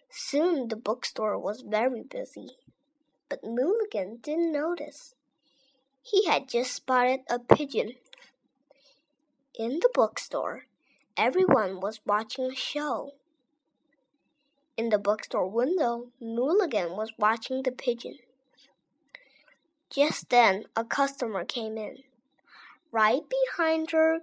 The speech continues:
came the pigeon. No one noticed. No one except Mulligan. "That is no birds in the store," yelled Mulligan. But the pigeon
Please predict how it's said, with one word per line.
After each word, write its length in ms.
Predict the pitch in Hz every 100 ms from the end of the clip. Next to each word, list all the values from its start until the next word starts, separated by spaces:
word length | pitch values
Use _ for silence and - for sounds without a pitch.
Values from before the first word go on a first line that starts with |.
| -
came 440 | - 233 233 240
the 140 | 247 262
pigeon. 540 | - 240 202 196 247 _ _ _ _ _ _ _ _ _ _ _ _
No 260 | 262 294 403
one 260 | 453 453
noticed. 600 | 320 294 294 311 - - - _ _ _ _ _
No 440 | 247 247 262 302 403
one 380 | 370 214 196 -
except 560 | 175 - - 285 330 _ _
Mulligan. 680 | 254 269 330 349 254 - - _ _ _ _ _ _ _
"That 300 | 427 415 - - _
is 500 | 370 294 139 - - _ _ _ - - _ -
no 480 | 370 403 494 508 494 494
birds 400 | 453 494 508 494
in 120 | 415
the 100 | 349
store," 680 | 349 - 339 320 269 185 - _ _ _ _ _
yelled 460 | 240 226 196 208
Mulligan. 680 | 214 214 233 254 277 285 285 _ _ _ _ _ _ _ - _ _ - - - _
But 160 | 330 330
the 100 | 311
pigeon 480 | - 370 381 392